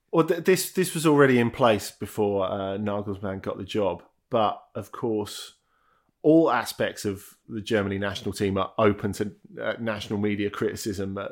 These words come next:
at, at the moment. And the fact that they're going off to, uh, the U S A to play a couple of friendlies is something that has, has not gone down brilliantly with, um,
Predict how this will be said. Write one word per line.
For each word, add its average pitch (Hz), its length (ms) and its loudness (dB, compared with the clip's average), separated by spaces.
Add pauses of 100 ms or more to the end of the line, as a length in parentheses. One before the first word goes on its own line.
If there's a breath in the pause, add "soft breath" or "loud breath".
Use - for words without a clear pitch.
at, 110 140 -4 (340)
at 104 80 -8
the 98 80 -8
moment. 98 480 -8 (540 loud breath)
And 120 120 -4
the 120 100 -4
fact - 480 -6
that 131 180 -8
they're 117 300 -4 (200)
going 117 360 -2
off - 500 -8 (160)
to, 104 600 -8
uh, 52 320 -8
the 110 100 -8
U 107 140 -4
S 104 140 -8
A 104 100 -6
to - 120 -12
play 104 160 -8
a - 20 -18
couple - 280 -16
of - 40 -20
friendlies 107 540 -12 (440 soft breath)
is 107 480 -4
something 110 520 -6
that 107 120 -2
has, 104 260 -8
has 107 120 -10
not 120 340 -2
gone 117 200 -2
down 113 320 0
brilliantly 117 580 -4
with, 107 400 -6
um, 101 320 -8